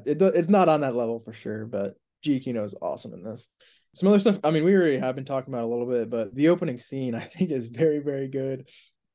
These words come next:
Chris Hemsworth is awesome, kinda just in this tiny role. And it really sets up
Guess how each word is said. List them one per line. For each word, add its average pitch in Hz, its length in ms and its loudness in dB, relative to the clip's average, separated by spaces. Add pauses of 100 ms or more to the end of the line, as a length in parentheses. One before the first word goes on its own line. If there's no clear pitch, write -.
Chris 208 180 6
Hemsworth 170 520 2
is 131 160 -4
awesome, 127 580 -2
kinda 123 200 -4
just 117 160 -4
in 117 80 -6
this 113 160 -8
tiny 123 360 -6
role. 120 460 -2 (300)
And 143 100 -6
it 143 40 -4
really 254 240 0
sets 143 300 -2
up 160 220 0